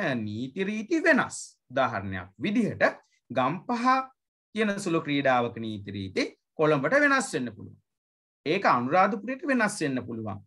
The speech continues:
මහනුවරට, කුරුණෑගලට, කෑගල්ලට නේද? නුවරඑළියට, යාපනයට එම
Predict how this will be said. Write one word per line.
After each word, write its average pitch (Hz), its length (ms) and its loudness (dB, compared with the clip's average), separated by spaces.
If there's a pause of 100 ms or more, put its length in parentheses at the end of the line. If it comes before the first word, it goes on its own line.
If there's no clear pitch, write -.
(120)
මහනුවරට, 196 800 2
කුරුණෑගලට, 180 840 2
කෑගල්ලට 175 680 2 (420)
නේද? 156 180 0
නුවරඑළියට, 202 720 0
යාපනයට 202 600 0 (360)
එම 160 280 2